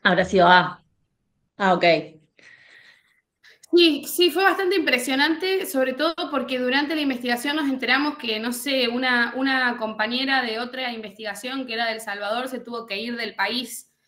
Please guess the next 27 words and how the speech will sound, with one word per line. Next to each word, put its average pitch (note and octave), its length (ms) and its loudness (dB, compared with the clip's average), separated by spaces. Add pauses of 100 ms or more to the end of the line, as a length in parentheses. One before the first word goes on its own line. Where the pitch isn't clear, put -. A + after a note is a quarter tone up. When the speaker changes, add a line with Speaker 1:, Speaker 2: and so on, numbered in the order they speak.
(140)
Speaker 2:
en A3 220 -4
un, A3+ 360 -4
en G#3+ 140 -4
una B3+ 100 -2
investigación A3+ 580 -2
que C4+ 60 -4
estaba C4+ 200 6
haciendo C4+ 240 -2
para G#3+ 140 2
el G#3+ 80 -2
mismo B3 260 -2
grant A3 340 0
que G3 100 -8
nosotros, G3 460 -6
digamos, G3+ 400 -4 (360)
para G3 160 4
el G#3+ 60 8
mismo B3 160 2
financiamiento G#3 640 -2
que G3+ 80 -6
nosotros, A#3 420 -6 (440)
eh, G#3 760 0
que G#3+ 80 -2
amenazaban G3+ 480 0
a G#3+ 80 0
su - 100 -12
familia, A3+ 840 -2